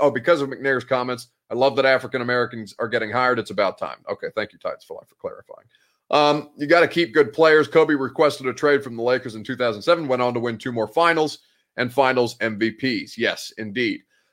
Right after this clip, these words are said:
Um, that, it's a, it's an interesting dynamic. We're gonna watch it play out over the next couple of weeks and months as we head closer to free agency and, of course, the draft. Here in the N F L,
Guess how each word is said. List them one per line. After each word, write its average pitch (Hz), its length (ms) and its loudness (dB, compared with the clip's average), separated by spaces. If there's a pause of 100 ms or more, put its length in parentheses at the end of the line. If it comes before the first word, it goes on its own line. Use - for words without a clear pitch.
(120)
Um, 156 360 2
that, 175 180 4
it's 175 160 0
a, 185 160 2
it's 165 180 0
an 175 100 2
interesting 202 520 2
dynamic. 170 580 2
We're 156 120 -2
gonna 156 120 0
watch 147 320 4
it 135 100 -6
play 151 240 4
out 147 180 6
over 127 140 2
the 127 80 -4
next 127 220 -4
couple 135 400 2
of 113 60 -8
weeks 147 320 -4
and 120 120 -2
months 135 400 -2 (420)
as 123 100 -8
we 131 140 2
head 143 360 6
closer 147 320 4
to 131 60 -4
free 123 240 0
agency 165 460 2
and, 123 100 -2
of 101 100 -14
course, 123 240 -2
the 110 80 -18
draft. 185 540 2 (760)
Here 196 340 6
in 185 80 2
the 180 140 4
N 180 100 4
F 165 180 2
L, 175 380 4